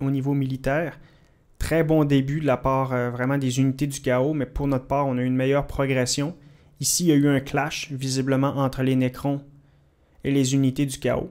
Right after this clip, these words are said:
Niveau des recherches, je suis pas mal persuadé que notre armée s'en est bien sortie. Vraiment, une grande partie de notre campagne, on avait le dessus.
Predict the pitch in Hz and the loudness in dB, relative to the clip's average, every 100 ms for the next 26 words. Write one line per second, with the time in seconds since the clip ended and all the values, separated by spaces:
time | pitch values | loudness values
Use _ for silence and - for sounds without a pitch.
0 | - 147 139 175 170 143 139 131 165 170 | -8 -4 0 2 4 6 4 4 2 0
1 | - - 131 123 139 - 156 180 185 135 | -4 -6 -6 -4 -6 -6 -4 -4 -4 -4
2 | - 143 139 160 139 131 - 131 160 151 | -2 0 0 0 0 0 2 2 2 2
3 | 135 135 143 139 131 - - 160 131 135 | 0 2 2 2 -2 -4 -6 -2 -2 -2
4 | 147 156 - 139 135 151 147 139 160 139 | -2 -4 -8 -6 -2 -2 -2 -4 -4 -2
5 | 139 127 143 139 - 139 139 131 135 131 | -2 -4 -2 -4 -4 -4 0 0 0 0
6 | 127 - 175 | -2 -4 -10